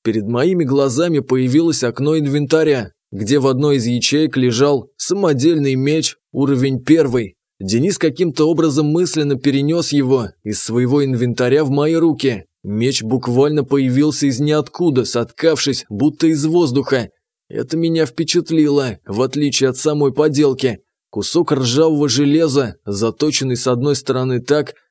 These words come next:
будто его орки Близзардов делали.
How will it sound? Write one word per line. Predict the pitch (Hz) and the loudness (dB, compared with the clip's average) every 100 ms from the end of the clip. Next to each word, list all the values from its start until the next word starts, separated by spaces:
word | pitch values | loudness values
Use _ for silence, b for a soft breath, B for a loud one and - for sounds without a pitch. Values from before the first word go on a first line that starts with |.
| _ | _
будто | 107 139 165 190 | 0 0 0 -2
его | 185 190 180 | 2 4 4
орки | 160 127 | 2 0
Близзардов | 143 127 175 151 135 123 131 | -2 0 0 2 0 0 -4
делали. | 113 151 139 131 120 | 0 2 2 0 -2